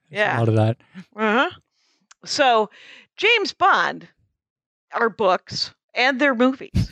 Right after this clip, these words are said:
Speaker 1: <laughs> Which one are you? Which are you a fan of? All of it?
Speaker 2: All
Speaker 1: None
Speaker 2: of
Speaker 1: of it?
Speaker 2: it,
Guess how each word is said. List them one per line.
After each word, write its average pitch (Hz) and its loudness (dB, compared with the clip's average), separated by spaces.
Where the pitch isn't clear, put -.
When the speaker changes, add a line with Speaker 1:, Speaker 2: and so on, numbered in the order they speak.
Speaker 1:
<laughs> - -20
Which - 0
one 320 0
are 277 4
you? 247 -2
Which 220 -6
are 226 4
you 233 2
a 208 2
fan 135 -8
of? - -10
All 180 2
of 269 0
it? 415 -2
Speaker 2:
All 254 2
Speaker 1:
None 269 2
Speaker 2:
of 277 -4
Speaker 1:
of - 2
it? 143 2
Speaker 2:
it, - -4